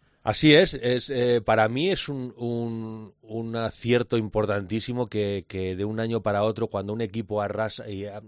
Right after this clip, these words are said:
arrasa, entre comillas, en la competición anterior, eh,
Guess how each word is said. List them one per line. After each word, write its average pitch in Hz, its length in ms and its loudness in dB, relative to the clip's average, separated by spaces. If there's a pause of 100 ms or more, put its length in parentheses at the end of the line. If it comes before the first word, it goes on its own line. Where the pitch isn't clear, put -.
arrasa, 92 440 -10
entre 87 220 -10
comillas, 95 500 -6
en 90 100 -10
la 90 80 -6
competición 95 420 -8
anterior, 104 440 0 (920)
eh, 101 300 -2